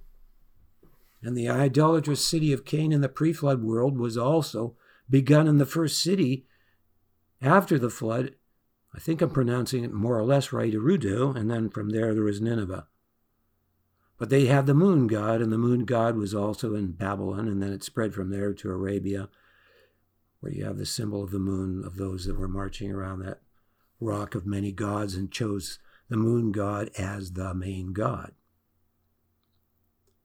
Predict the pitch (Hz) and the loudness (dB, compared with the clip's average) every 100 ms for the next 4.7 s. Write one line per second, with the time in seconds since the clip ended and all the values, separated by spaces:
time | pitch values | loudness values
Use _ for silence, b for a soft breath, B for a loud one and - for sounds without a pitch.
0 | _ _ _ _ _ _ _ _ _ _ | _ _ _ _ _ _ _ _ _ _
1 | 127 147 147 117 120 113 120 98 - - | 4 6 6 4 0 -2 -4 -6 -8 -6
2 | 135 117 107 98 _ 117 110 113 - - | -6 -4 -6 -8 _ -4 -2 -2 -4 -8
3 | 87 _ b b b b 117 113 107 107 | -12 _ b b b b -8 -6 -6 -10
4 | 92 120 113 120 - 117 - | -8 -4 -4 -4 -6 -12 -12